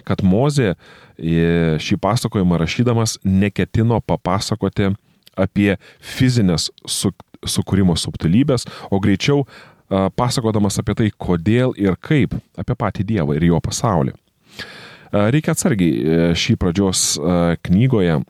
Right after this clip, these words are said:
aprašytą pasakojimą, sukūrimo pasakojimą vertinti saugantis kraštutinumų,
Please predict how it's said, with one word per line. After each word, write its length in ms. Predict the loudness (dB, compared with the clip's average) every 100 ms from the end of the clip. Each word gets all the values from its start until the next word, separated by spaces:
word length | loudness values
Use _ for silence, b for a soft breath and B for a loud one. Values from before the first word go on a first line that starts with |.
| -6
aprašytą 480 | -2 -2 0 -2
pasakojimą, 760 | -2 -2 -2 -2 -2 0 0 -2
sukūrimo 520 | -8 -6 -2 2 2
pasakojimą 640 | 0 -2 -2 -2 0 2 2
vertinti 580 | 0 0 0 0 0 -4 B B B
saugantis 580 | -4 0 0 0 -2 -2
kraštutinumų, 720 | -4 -2 0 2 2 2